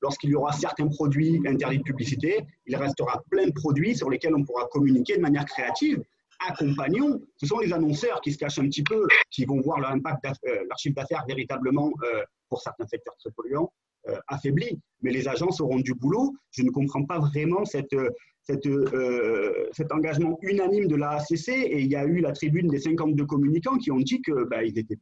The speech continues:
pour des interventions des pouvoirs publics et qui ne se sentent plus aujourd'hui complètement représentés par la A C C, qui en fait ne représente que les très grandes agences et ne, la plupart des agences de communication solidaire, euh, ou engagées en fait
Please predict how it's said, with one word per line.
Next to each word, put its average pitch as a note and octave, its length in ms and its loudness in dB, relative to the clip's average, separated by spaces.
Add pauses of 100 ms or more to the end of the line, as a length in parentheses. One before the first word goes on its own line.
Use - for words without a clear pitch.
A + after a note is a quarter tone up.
pour F#3 480 -2
des A2+ 120 -4
interventions B2 440 -4
des A#2+ 100 -4
pouvoirs - 280 -6
publics A#3 340 -6
et - 60 -2
qui - 120 -2
ne A#3 60 0
se - 100 -12
sentent - 220 -4
plus - 160 -4
aujourd'hui C3 440 0 (320)
complètement E3+ 600 0
représentés C#3+ 480 0
par B2+ 180 -4
la A#2+ 120 -4
A A#2 80 -4
C B2+ 140 -4
C, A#3+ 240 -2 (220)
qui C#3+ 160 -2
en C3 80 -4
fait F3 160 -2
ne D3+ 80 4
représente D3 460 -2
que D3+ 80 -2
les C3+ 140 0
très - 300 -4
grandes C#3 300 0
agences B3+ 400 -2
et B2+ 160 2
ne, A2+ 420 2
la B2+ 120 -2
plupart D3+ 300 -2
des B2+ 120 -2
agences C3+ 260 -2
de A#2+ 80 -2
communication B2+ 560 2
solidaire, B2+ 640 -2
euh, A#2 200 0
ou C3 120 -2
engagées B2 500 0
en A#2+ 140 -4
fait C#3+ 120 -4